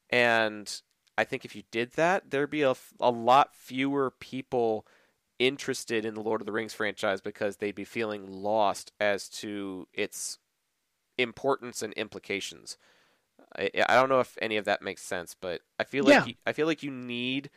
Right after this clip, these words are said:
Speaker 1: a casual franchise in order to create,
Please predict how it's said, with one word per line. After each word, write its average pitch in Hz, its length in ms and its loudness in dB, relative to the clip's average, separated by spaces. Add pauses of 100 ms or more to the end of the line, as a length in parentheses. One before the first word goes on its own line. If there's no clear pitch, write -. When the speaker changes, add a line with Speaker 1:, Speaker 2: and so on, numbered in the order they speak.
(600)
Speaker 1:
a 127 240 4
casual 123 580 2
franchise 147 840 0
in 127 220 -4
order 117 360 2
to - 180 -10 (180)
create, 117 760 -2